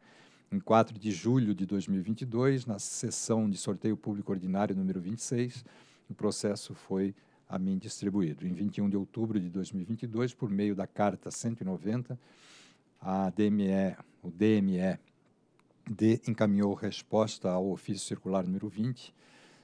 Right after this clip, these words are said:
de dois mil e vinte e um, da S G T, da Superintendência de Gestão Tarifária, de quatro de novembro de dois mil e vinte e um, contendo a informação sobre os valores totais faturados por meio do encargo tarifário da conta covid,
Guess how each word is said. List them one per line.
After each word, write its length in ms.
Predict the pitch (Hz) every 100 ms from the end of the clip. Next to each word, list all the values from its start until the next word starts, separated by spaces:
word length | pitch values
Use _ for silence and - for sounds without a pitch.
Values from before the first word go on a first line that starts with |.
| _
de 120 | 101
dois 240 | 98 101 92
mil 220 | 90 92
e 40 |
vinte 300 | 87 95 95
e 60 | 127
um, 260 | 113 127
da 260 | 120 98 98 - - - -
S 320 | 117 104 -
G 160 | 92 101
T, 320 | - 107 120 - _ _ _ _ _ _ _ _
da 240 | - 87 87
Superintendência 960 | - - 98 92 95 87 95 98 -
de 160 | 80 82
Gestão 260 | 87 - 90
Tarifária, 640 | 101 110 - 104 113 101
de 80 | 95
quatro 340 | 110 107 110
de 80 | 98
novembro 360 | 98 87 90
de 60 | 92
dois 140 | 92
mil 140 | 87 90
e 40 |
vinte 260 | 82 101 -
e 60 |
um, 200 | 117 127 131 - - _ _
contendo 680 | - 117 113 110 110 110 110
a 60 |
informação 680 | 110 - 117 107 98 - 117
sobre 260 | - 101 101
os 60 |
valores 420 | 92 101 101 98
totais 500 | - 131 - 110 107
faturados 720 | - 127 120 123 101 104 101 -
por 180 | - 101
meio 240 | 101 101
do 100 | 107
encargo 380 | 104 101 98 101
tarifário 500 | 107 101 - 104 101
da 100 | 104
conta 260 | - 95
covid, 560 | - 131 98 113 120 -